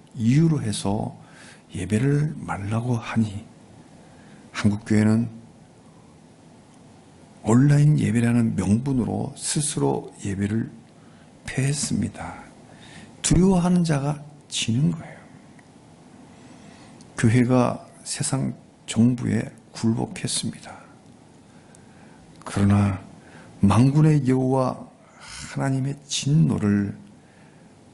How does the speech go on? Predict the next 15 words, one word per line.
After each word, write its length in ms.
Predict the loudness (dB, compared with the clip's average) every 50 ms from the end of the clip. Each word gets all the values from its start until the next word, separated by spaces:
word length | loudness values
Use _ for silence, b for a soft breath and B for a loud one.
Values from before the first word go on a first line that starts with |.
| -20 -20 -20 -10
백성을 520 | -8 -8 -6 -4 -2 0 2 2 2 2 0
두려워하지 520 | -4 -4 -2 0 0 0 0 0 0 0
않은 360 | 0 2 2 2 0 -2 -4 -8 -12 -20 -20 -20 -14
권력자들, 720 | -6 -4 -4 -2 -2 -4 -8 -10 -10 -10 -10 -10 -12 -14 -16 -16 -20 -20 -20 -20 -20 -20 B B B B B B B B B B B B B B -2
양들을 680 | 2 4 4 4 4 4 2 2 2 2 2 2 0
모른 340 | -2 -4 -2 -2 -2 -2 -2
채 180 | -6 -6 -6 -6
했던 560 | -8 -8 -6 -4 -2 -2 -2 -2 -4 -10 -14 -18 -20 -20 _ _ _ -20
거짓 400 | -12 -8 -8 -6 -2 -4 -4 -4 -6 -20 -20 -20 -18 -10
목자들은 880 | -6 -6 -6 -6 -6 -6 -4 -4 -4 -2 0 2 4 4 4 4 2 -2 B B B B B B B B B B B B B B B -20 -20 -20 -20 -20 -20 -20 -20 -20
하나님의 420 | -16 -8 -6 -2 0 2 2 2
진노를 640 | 2 2 2 4 4 4 4 4 4 2 2 0 -2 -6 -12 -10
피하지 560 | -8 -6 -4 -2 -2 -2 -2 -2 -2 -4 -4 -6 -16 -20 -12 -8
못할 440 | -6 -6 -6 -8 -8 -8 -8 -8
것입니다. 680 | -6 -6 -4 -2 -2 -2 -4 -4 -8 -10 -10 -12 -12 -12